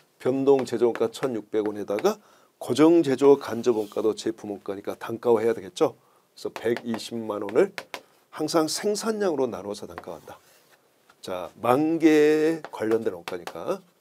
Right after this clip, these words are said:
그래서 만 개로 나눠주게 되면 천칠백이십 원인가요? 이렇게 나오죠. 만약에 변동 원가 계산이었다 그러면 천육백 원이겠지. 그냥 이 변동 제조 원가만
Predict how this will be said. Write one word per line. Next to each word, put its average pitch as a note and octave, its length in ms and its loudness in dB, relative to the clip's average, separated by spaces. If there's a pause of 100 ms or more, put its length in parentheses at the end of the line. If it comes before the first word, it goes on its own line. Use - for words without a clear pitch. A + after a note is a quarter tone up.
(160)
그래서 - 420 -12
만 A2 260 -2
개로 A#2 240 4
나눠주게 G2+ 440 -8
되면 G2+ 420 -10
천칠백이십 D3+ 800 -6
원인가요? D3 340 -8 (600)
이렇게 F#2+ 200 -10
나오죠. F2 360 -14 (640)
만약에 C3+ 360 8
변동 F#3+ 480 6
원가 D3+ 300 6
계산이었다 G2+ 640 -4
그러면 F2+ 300 -14 (640)
천육백 D3+ 500 0
원이겠지. G#2 440 -6 (180)
그냥 A#2+ 260 -4 (340)
이 A#2 100 -2
변동 C#3 460 2
제조 A#2 260 0
원가만 - 1500 -4